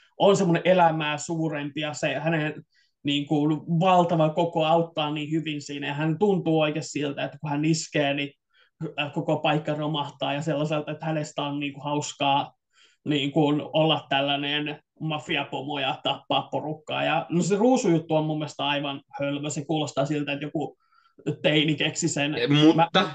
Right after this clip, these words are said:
Speaker 1: tiedän, että siinä on referenssejä, mutta
Speaker 2: referenssejä nimenomaan esimerkiksi siihen, että, että sarjakuvissa
Speaker 1: Hänen
Speaker 2: hänen
Speaker 1: poikansa.
Speaker 2: poikansa on nimellä Rose, rikollinen, sillä on semmoinen naamari päässä ja,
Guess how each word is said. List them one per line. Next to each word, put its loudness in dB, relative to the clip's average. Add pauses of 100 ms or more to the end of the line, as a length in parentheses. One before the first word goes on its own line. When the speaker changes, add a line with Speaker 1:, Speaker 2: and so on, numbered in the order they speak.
Speaker 1:
tiedän, 6
että 2
siinä 6
on 4 (300)
referenssejä, 4
mutta -4 (920)
Speaker 2:
referenssejä 4
nimenomaan 0
esimerkiksi -6
siihen, -2
että, -4
että -8
sarjakuvissa -2
Speaker 1:
Hänen -8
Speaker 2:
hänen 4
Speaker 1:
poikansa. 0
Speaker 2:
poikansa 0
on -4
nimellä -6 (100)
Rose, 0 (380)
rikollinen, -4
sillä -8
on -10
semmoinen -8
naamari -6
päässä -8
ja, -12